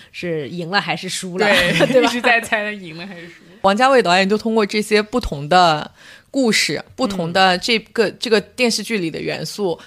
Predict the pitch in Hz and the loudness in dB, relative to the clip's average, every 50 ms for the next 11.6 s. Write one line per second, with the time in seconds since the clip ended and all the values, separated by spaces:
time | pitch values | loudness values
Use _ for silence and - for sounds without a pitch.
0 | _ - 233 208 196 170 175 - - 165 170 196 240 262 240 196 180 175 170 190 | _ -6 -2 -2 -2 -2 -2 -4 -2 0 4 4 6 6 6 6 4 2 2 0
1 | 175 170 165 165 233 220 226 226 240 226 190 180 - 190 175 190 226 226 196 175 | -2 -2 -2 2 2 2 2 2 0 -2 -2 -2 -4 -4 -4 -2 -2 -2 -2 -2
2 | 160 170 170 151 139 147 - 180 180 180 226 220 202 208 226 233 262 254 240 247 | -2 -2 -4 -8 -8 -8 -8 -8 -4 0 0 0 0 -2 -2 -2 0 0 0 -2
3 | - 202 156 160 156 - 175 170 - 240 226 240 233 - 262 214 175 147 143 147 | -4 -4 -4 -4 -6 -6 -6 -6 -4 0 0 0 0 0 -2 -2 -2 -2 -4 -6
4 | 156 170 180 160 170 160 - - 196 175 151 151 - 156 151 143 147 147 - - | -8 -8 -6 -6 -6 -8 -6 -6 -6 -4 -4 -4 -6 -8 -8 -8 -8 -10 -10 -8
5 | 170 180 175 185 185 170 180 214 214 190 196 185 185 185 156 151 - 185 160 143 | -8 -8 -6 -4 -4 -2 2 2 2 2 2 0 0 -2 -2 -4 -2 -2 0 2
6 | 180 147 220 - - 190 196 180 196 - 185 - - - - - 214 220 214 202 | 4 4 4 4 4 4 4 4 4 2 -2 -4 -4 -10 -8 -8 -6 -6 -6 -2
7 | 190 190 196 196 202 233 226 220 214 208 214 226 247 247 233 202 190 - 220 214 | -2 -2 -4 -2 0 2 4 4 4 4 2 4 4 4 2 2 -2 0 2 2
8 | 202 190 214 220 226 214 202 - 160 147 143 _ - - - - _ _ - - | 2 2 2 2 2 0 0 -2 -4 -6 -8 _ -20 -20 -20 -20 _ _ -4 0
9 | 285 226 208 202 - 233 220 185 180 175 - 175 175 175 165 170 - 226 226 226 | 0 0 0 -2 -2 -2 0 0 0 -2 -2 -4 -2 -2 -2 -4 -2 0 0 2
10 | 214 226 208 160 160 - - 156 156 208 208 175 143 147 151 156 160 147 175 165 | 2 0 0 -2 -2 -4 -6 -4 -4 0 0 0 0 0 -4 -4 -2 -2 -2 0
11 | 165 151 - - - 147 143 151 139 143 147 | 0 -2 -2 -4 -12 -10 -10 -10 -12 -12 -14